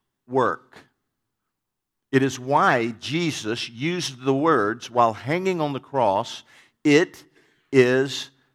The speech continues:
finished." But what does that mean in our lives, really? We cannot add anything to what Jesus has done for us. As a matter of fact, I want to say to you, we must not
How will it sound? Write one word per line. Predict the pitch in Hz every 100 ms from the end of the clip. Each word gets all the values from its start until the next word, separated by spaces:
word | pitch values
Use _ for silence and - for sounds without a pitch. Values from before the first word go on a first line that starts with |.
| _
finished." | - - 208 160 85 - - - -
But | 123
what | 127 139
does | 139 135
that | 131 123
mean | 139 135 120 101 - _
in | 123 117
our | 113
lives, | 113 113 110 104 107
really? | 117 117 101 87 78 _ _ _ _ _ _ _ _ _ _ _ _
We | 139 180 214 226 226 214 - _ _ _
cannot | - 175 151 143 131 - _
add | 135 123 117 107 - _
anything | 190 196 160 - 117 101 92 107
to | -
what | 127 113 -
Jesus | 95 123 123 120 -
has | 104 -
done | 95
for | 92 95 82
us. | 73 - - _ _ _ _ _ _ _ _ _ _
As | - 139
a | 139
matter | 147 170
of | 160
fact, | 147 131
I | - 135
want | 143 151
to |
say | 131 170 160
to | 160 147
you, | 123 113 - _
we | 139 226 226
must | 147 165 247 - -
not | 143 110 73 - -